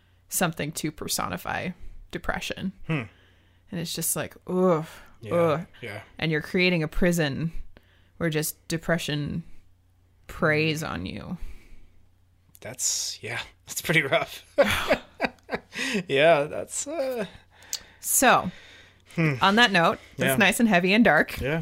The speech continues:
Speaker 1: Those are my favorite quotes.
Speaker 2: Cool. I, uh, that quote that you brought about on one eighty-seven
Speaker 1: Mm-hmm.
Speaker 2: made, it did make me think, I'm like, casting Lupin's gonna be real tricky.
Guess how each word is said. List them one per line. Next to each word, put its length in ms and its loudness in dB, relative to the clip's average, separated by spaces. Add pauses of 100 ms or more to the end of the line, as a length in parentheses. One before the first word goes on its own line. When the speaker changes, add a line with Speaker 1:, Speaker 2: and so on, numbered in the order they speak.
(240)
Speaker 1:
Those 160 0
are 40 2
my 80 0
favorite 220 0
quotes. 440 -2 (360)
Speaker 2:
Cool. 340 -2 (920)
I, 240 6
uh, 300 2 (1040)
that 280 -2
quote 280 -4
that 80 0
you 440 -6 (340)
brought 180 -4
about 280 -4
on 500 -10
one 160 -8
eighty-seven 680 -6 (340)
Speaker 1:
Mm-hmm. 320 2 (300)
Speaker 2:
made, 500 2
it 160 -6
did 160 0
make 220 0
me 60 -6
think, 240 -8
I'm 60 -12
like, 280 -14
casting 520 -6
Lupin's 360 -8
gonna 180 -16
be 160 -20
real 540 -12
tricky. 540 -16